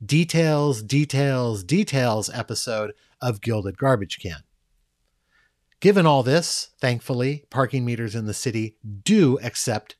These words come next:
credit cards. And what's impressive is they always work.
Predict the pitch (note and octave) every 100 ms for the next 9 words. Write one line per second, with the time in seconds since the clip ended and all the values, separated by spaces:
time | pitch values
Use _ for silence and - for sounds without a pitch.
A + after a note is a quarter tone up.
0 | _ - A2+ F2 - E2 - - - _
1 | _ - - B2+ B2 E3+ E3+ D#3+ C#3 -
2 | G#3 - C3 A#2 A#2 - _ _ F#2 A2
3 | B2 G#2+ A2+ A2+ B2+ C3 C3+ - _ -
4 | F3 G2 - -